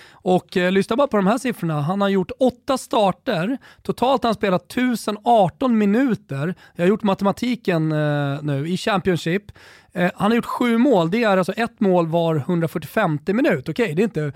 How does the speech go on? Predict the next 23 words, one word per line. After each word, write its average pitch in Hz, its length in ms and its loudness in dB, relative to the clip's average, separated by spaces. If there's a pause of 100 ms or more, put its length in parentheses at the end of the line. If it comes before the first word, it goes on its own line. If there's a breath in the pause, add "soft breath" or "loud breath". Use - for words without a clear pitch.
(220 loud breath)
var 165 140 2
sjuttionde, 170 580 0
men 151 520 -2
det 175 120 -4
är 208 40 2
en 214 80 2
gubbe 208 220 4
som 214 120 -2
är 196 40 0
tjugo 175 360 0
bast. 139 440 -8 (580 soft breath)
Eh, 165 480 2
som 180 180 -2
är 170 120 -2
anfallare 180 800 0 (120)
i 220 300 -2
ett 180 120 -4
topplag 208 440 0
i 156 40 0
Championship 156 680 -4
som 165 200 0
gör 156 200 4
mål 156 420 0